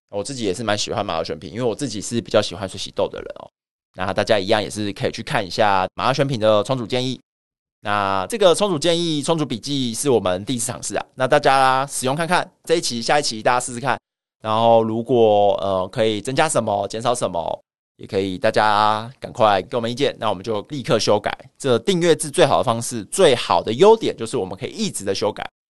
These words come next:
我们可以快速的优化这些服务的内容，来达到各位会员的需求，这是我们的优点。所以大家要尽量的给我们意见，不要觉得说不好意思啊，对啊，我们都很感谢大家愿意给我们意见。那接下来我们进到马三选品哦。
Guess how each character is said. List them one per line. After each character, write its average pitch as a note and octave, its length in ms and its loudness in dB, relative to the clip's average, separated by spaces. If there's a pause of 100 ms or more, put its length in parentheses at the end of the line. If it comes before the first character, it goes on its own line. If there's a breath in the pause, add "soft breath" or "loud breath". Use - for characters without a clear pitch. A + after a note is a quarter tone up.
(140)
我 - 80 -16
们 A2 80 -10
可 A#2+ 140 0
以 A#2 100 2
快 B2+ 240 0
速 A#2+ 160 -8
的 G#2+ 100 -2
优 G2+ 200 0
化 F#2+ 260 2 (400)
这 C3 100 -8
些 B2+ 140 -2
服 - 160 -12
务 A2 60 -8
的 G#2 100 -2
内 F#2+ 160 -2
容， B1 180 -6 (160)
来 F#2+ 140 -6
达 G#2 160 2
到 C3 160 4
各 C#3 140 4
位 C3+ 100 8
会 C3+ 220 6
员 G2 80 2
的 F#2+ 80 -4
需 G#2+ 160 -6
求， - 180 -2 (480)
这 - 60 -16
是 A#2 80 -6
我 G#2 80 -2
们 F2 120 -8
的 F#2 60 -4
优 B2 160 2
点。 D3 240 -4
所 F#2 120 -8
以 - 20 -10
大 G2 140 2
家 G#2+ 120 0
要 G#2+ 200 6
尽 D#3 200 -2
量 C#3+ 140 6
的 A#2+ 80 -2
给 A#2 100 2
我 A2 60 6
们 G2+ 100 -4
意 G#2+ 60 -6
见， G2 300 -2
不 - 100 -4
要 B2+ 100 6
觉 C3 140 0
得 A2 100 2
说 A#2 220 0
不 A2+ 100 0
好 F#2+ 160 4
意 G2 60 -4
思 F#2+ 180 -6
啊， A#1+ 400 -6
对 F2+ 120 -4
啊， F2 100 -2
我 E2+ 60 -4
们 F2+ 100 -14
都 A2+ 100 0
很 G#2+ 200 0
感 G2 180 -2
谢 C3 180 -4
大 A#2 140 4
家 A2+ 100 4
愿 A#2 140 0
意 A2+ 80 -8
给 A2 80 -2
我 G2+ 60 2
们 F#2 120 -6
意 G2+ 60 -8
见。 F#2+ 240 -6 (680)
那 G#2 80 -10
接 C3+ 80 -2
下 D3+ 100 2
来 C3+ 60 6
我 A#2 40 4
们 A2+ 120 -2
进 C#3+ 120 -6
到 D3 120 2
马 G2 180 0
三 C#3+ 180 2
选 C#3+ 160 -2
品 C3+ 200 -6
哦。 G#2+ 280 2